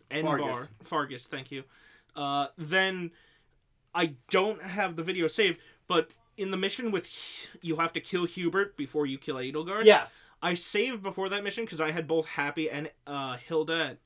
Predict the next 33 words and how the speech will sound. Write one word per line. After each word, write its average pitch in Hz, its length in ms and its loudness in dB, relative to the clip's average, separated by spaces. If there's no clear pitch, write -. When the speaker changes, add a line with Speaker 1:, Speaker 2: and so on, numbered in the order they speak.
Speaker 1:
as 139 160 -6
support, 208 380 -4
so 156 80 -8
I'm 135 60 -10
like, 131 140 -14
"Fuck - 240 0
it, 110 60 -8
I'm 120 120 -14
gonna 143 140 -6
get 160 140 0
'em 160 80 -2
both." 196 220 -4
What 180 180 0
I 226 120 8
did 233 240 2
was 190 360 0
I 165 160 4
warped 151 680 4
Byleth 208 580 2
in, 156 460 2
then 180 280 8
just 160 200 0
ran 165 560 4
up 190 360 6
and 160 180 2
sniped - 880 0
and 160 200 0
killed 220 340 10
him 202 100 4
instantly. 147 800 0
And 175 140 2
then 175 200 4
on 180 580 0